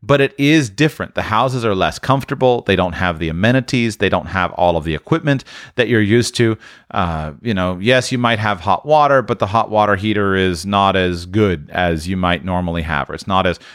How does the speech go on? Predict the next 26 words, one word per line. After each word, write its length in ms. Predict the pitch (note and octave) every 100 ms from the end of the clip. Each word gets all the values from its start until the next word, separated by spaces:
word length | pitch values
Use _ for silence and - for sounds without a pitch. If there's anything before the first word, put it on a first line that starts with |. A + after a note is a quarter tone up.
| _ -
powerful. 720 | B2 G#2+ G2+ F2+ - - - - _ -
Uh, 320 | F2+ D#2+ D2+ -
you 160 | A2
might 240 | A#2 A#2+ G#2+
ha-, 180 | A2+ -
have 180 | G#2 G2
hot 180 | A2+
water, 440 | G#2 G#2 G#2 G2 - - _ -
uh, 260 | F2+ F#2 F2+ -
in, 320 | B2 A2+ G#2+
you, 140 | A2
you 120 | - G#2+
know, 160 | F2
it's 140 | F#2 F#2+
very 240 | C#3 C3+
rare, 320 | G#2+ G#2+ G#2+
for 140 | - G#2
example, 420 | F2 F#2+ F2+ F#2+
in 60 |
most 260 | F#2 G2+ -
places, 300 | G#2+ F2+ F2
many 240 | A2 A#2+ A#2
places 300 | G#2 F2+ F#2
in 100 | F2
Latin 220 | E2 E2+
America, 520 | E2 D2 D2 -